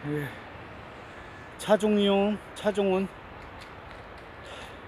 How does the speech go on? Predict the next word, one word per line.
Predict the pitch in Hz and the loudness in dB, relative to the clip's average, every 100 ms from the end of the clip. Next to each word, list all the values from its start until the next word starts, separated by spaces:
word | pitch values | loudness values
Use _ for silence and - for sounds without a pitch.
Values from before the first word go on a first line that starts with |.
| - - - - - - - - - - - - - - - - - - - - | -14 -14 -14 -14 -14 -14 -14 -14 -14 -14 -14 -14 -14 -14 -14 -12 -12 -12 -14 -12
승용차이고, | - - 233 214 175 202 202 190 175 196 | -6 2 4 4 8 12 12 10 8 6